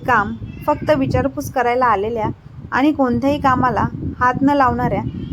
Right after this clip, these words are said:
रिकामटेकड्या नातेवाईकांचा पाहुणचार, यातच घरातले सदस-, सदस्य मेटाकुटीला यायचे.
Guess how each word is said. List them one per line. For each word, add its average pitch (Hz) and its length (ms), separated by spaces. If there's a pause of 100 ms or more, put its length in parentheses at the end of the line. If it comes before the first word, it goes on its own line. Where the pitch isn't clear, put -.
(160)
रिकामटेकड्या 262 600
नातेवाईकांचा 254 720
पाहुणचार, 220 540 (520)
यातच 269 480 (140)
घरातले 226 420
सदस-, 254 600
सदस्य 226 420 (240)
मेटाकुटीला 220 640
यायचे. 180 420